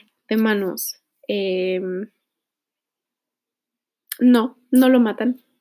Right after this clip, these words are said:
No ma-, el secador de manos no mata el virus. Nada más,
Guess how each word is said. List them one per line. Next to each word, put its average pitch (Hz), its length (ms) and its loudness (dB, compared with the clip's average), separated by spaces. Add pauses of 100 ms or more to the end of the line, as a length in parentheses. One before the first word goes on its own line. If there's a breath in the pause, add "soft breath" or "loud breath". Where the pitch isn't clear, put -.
(600 loud breath)
No 247 240 4
ma-, 240 280 0
el 233 400 2
secador 220 340 0
de 233 80 -2
manos 233 300 -4
no 220 140 -2
mata 220 240 -6
el 208 80 -4
virus. 202 480 -4 (1040)
Nada 202 180 -2
más, 190 420 -4